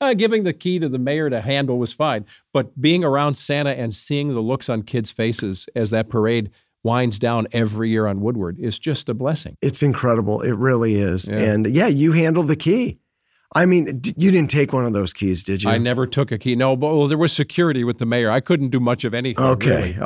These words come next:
Speaker 2: okay. We just have to make sure you didn't, you didn't walk away with the key. But here's the other part, is that morning starts with the S three Turkey Trot.
Speaker 1: That's right.
Speaker 2: And you talk about health and Blue
Speaker 1: Yeah.
Speaker 2: Cross Blue Shield of Michigan, people out there running five and ten K, fifteen thousand strong.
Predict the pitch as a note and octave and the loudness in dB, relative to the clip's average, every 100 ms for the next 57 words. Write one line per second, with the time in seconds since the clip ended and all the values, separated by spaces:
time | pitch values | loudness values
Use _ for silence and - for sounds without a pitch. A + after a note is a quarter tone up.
0 | A#2+ F2+ D2 A#2+ F#3+ G3 - E3 D#3+ - | 0 0 0 0 0 -4 0 2 2 2
1 | C#3+ B2+ C3 C3+ C3+ C3 D3+ C#3+ C3+ C3+ | 2 4 4 4 4 4 4 4 4 2
2 | B2 B2+ A#2+ A#2+ E3 D#3 - - - G#3 | 0 0 0 -2 -2 -2 -6 -14 -4 -2
3 | - C4+ G4 A#3 F3 G#3 - F2+ - _ | 2 0 2 2 2 -2 -4 -6 -6 _
4 | - - D#3+ C3 G#3 - D#3+ E3 F3+ E3+ | -20 -4 0 2 2 2 2 2 2 0
5 | - B2 A#2+ - G2+ B2 A#2 - B2 G2+ | -2 -2 -2 -4 -2 0 0 -2 -4 -4
6 | - C#3 C3 C#3 - C#2 A#1+ - - G2+ | -4 -6 -4 -4 -4 -6 -6 -8 -8 -8
7 | - G#2+ A#2+ D3 - F3+ - C#3+ A2 F2+ | -4 -2 2 0 2 0 0 0 0 -2
8 | A#2+ G2 F2+ - D#2+ G2+ G2+ A#2 C#3 G#2+ | 0 -2 -4 -8 -8 -4 -2 2 2 0
9 | - G#2 - A#2 G2 G#2+ A#2+ C#3 B2+ C3+ | -2 -6 -2 0 2 2 2 2 2 2
10 | C#3 C3 _ - - - - D3 C#3+ C3+ | 0 -2 _ -20 -20 -10 -2 2 4 2
11 | C3 C3 C3 B2+ A#2+ B2 A#2 A2+ A2+ A#2+ | 2 0 0 0 -2 -2 -2 -2 -4 -4
12 | G#2 G2 C3+ C#3+ C#3 C#3+ - - _ - | -4 -4 -2 0 2 -2 -6 -20 _ -2
13 | E3 - D#3+ D3 B2+ - - A#2+ C3 B2 | -2 0 2 2 0 -4 -2 2 2 0
14 | C3+ A#2 - - A2+ A2 A2+ C3+ C#3 | -2 -4 -6 -4 0 2 2 0 -4